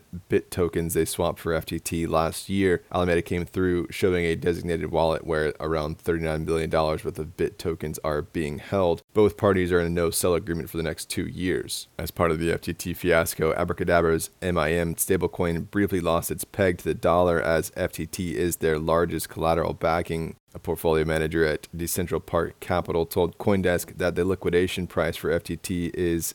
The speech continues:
six dollars and seventy-six cents. That could essentially destabilize mem,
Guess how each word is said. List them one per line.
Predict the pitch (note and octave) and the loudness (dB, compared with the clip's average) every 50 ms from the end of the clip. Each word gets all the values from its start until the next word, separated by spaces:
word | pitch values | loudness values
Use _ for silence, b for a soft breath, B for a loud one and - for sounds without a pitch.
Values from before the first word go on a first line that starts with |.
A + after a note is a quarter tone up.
| _ - | _ -10
six | - - - G#2 F#2+ - - | -6 -4 0 -2 -2 0 2
dollars | F#2 E2+ E2+ D#2+ D#2 - - | 2 2 4 2 0 0 -2
and | D#2+ | -4
seventy-six | - - E2+ E2 E2 - - - - - - | -2 -2 -2 -2 -2 -4 -6 -8 -8 -6 -2
cents. | - A#2 G#2+ G#2 G2+ - - - _ _ _ _ _ _ _ - | 0 2 2 2 2 -2 -4 -8 _ _ _ _ _ _ _ -2
That | F2+ E2+ - - | 0 0 0 2
could | - F2 D#2+ | 2 2 2
essentially | D#2 - - G#2 G2 - E2 D#2 D#2+ | 2 2 2 0 0 0 -2 -4 -2
destabilize | E2+ E2+ E2 - - F2+ F2 E2+ E2+ E2 D#2+ D#2 D#2+ D#2 - - _ _ | -2 -4 -4 -2 2 2 2 4 4 2 2 2 2 0 -4 -8 _ _
mem, | F2+ F2+ F#2+ F#2+ F2+ F2+ F2 D#2+ | -2 0 2 2 2 2 0 -2